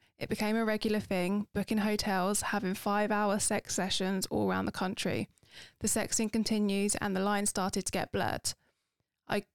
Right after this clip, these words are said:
I got feelings and he admitted that it was more than just sex.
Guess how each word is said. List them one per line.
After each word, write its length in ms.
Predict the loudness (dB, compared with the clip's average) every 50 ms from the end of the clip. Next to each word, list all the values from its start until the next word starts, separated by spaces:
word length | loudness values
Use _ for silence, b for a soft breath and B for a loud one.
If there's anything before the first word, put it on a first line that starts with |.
| _ _ _ _ 0
I 140 | 0 2
got 180 | 2 0 0 0
feelings 520 | 0 0 0 2 2 2 2 0 0 0
and 160 | 0 0 0 2
he 180 | 2 2 2
admitted 480 | 2 0 0 0 0 0 0 0 0 0
that 160 | 0 0 0
it 100 | 0 0
was 140 | 0 0 0
more 160 | 0 0 0
than 140 | 0 0 0
just 240 | 0 0 0 0 0
sex. 500 | -2 -2 -4 -4 -4 -2 -2 -2 -2